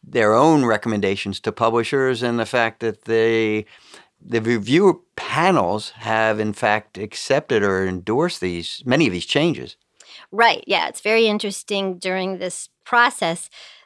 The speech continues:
Speaker 2: Uh, the publishers have submitted their own responses saying, "Okay, we agree to make these recommended changes." And in some cases, they may have suggested slight alterations based on the grade level and their own protocols and editorial policies. But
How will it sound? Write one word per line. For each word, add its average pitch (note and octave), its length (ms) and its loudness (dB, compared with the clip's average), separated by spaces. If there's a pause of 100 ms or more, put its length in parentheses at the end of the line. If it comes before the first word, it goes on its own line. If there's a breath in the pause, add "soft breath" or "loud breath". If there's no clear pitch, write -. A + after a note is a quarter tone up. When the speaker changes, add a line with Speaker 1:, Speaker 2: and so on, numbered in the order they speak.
(120)
Speaker 2:
Uh, F3+ 200 -4
the E3+ 120 -12
publishers G3+ 580 -2
have F3 340 -2
submitted F#3+ 640 -8
their F3+ 180 -4
own A3 240 0
responses G3+ 720 -2
saying, E3+ 320 -8
"Okay, F#3+ 580 -2 (360 loud breath)
we F#3+ 160 2
agree F#3+ 340 0
to F#3+ 160 -6
make F#3 280 0
these F3 320 -2
recommended E3+ 520 -2
changes." F#3+ 520 -2
And F3 160 -2
in F3 120 -2
some A3 300 2
cases, F#3 480 -2
they F#3 160 0
may F3+ 300 0
have F3 300 -6
suggested E3+ 680 -6
slight - 560 -2 (220 loud breath)
alterations G3+ 960 0 (120)
based F#3+ 300 0
on F3 200 0
the D#3+ 80 -6
grade F3+ 300 0
level F3 380 0
and F3 100 -4
their F3 120 -2
own E3+ 160 -4
protocols E3+ 680 -2
and E3 100 -8
editorial D#3+ 440 -6
policies. F#3 500 -2
But - 240 0